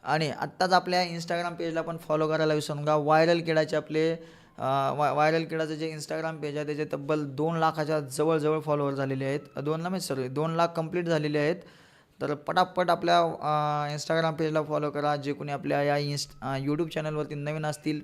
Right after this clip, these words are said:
Facebook-वरती नवीन असतील, त्यांनी Facebook, YouTube सगळ्यांना सबस्क्राईब आणि फॉलो करायला विसरू नका. <coughs> रेकॉर्ड होत असेल तर, अं, कम्प्लिटली मी एक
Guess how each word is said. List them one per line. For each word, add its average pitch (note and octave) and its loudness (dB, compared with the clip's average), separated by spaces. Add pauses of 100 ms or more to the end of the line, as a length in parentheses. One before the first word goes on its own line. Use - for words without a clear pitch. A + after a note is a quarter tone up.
(100)
Facebook-वरती D3+ -2
नवीन D3 -6
असतील, D#3 -4 (380)
त्यांनी C#3+ -8
Facebook, C#3+ -4
YouTube D3 -6
सगळ्यांना F3 -2
सबस्क्राईब D#3+ -4
आणि D#3 -4
फॉलो C#3 -2
करायला C#3 -2
विसरू C3+ -6
नका. B2+ -10 (1200)
<coughs> A3+ 4 (680)
रेकॉर्ड B2+ -8
होत B2+ -6
असेल - -14
तर, - -16
अं, - -16
कम्प्लिटली B2+ -10
मी B2 -10
एक B2 -12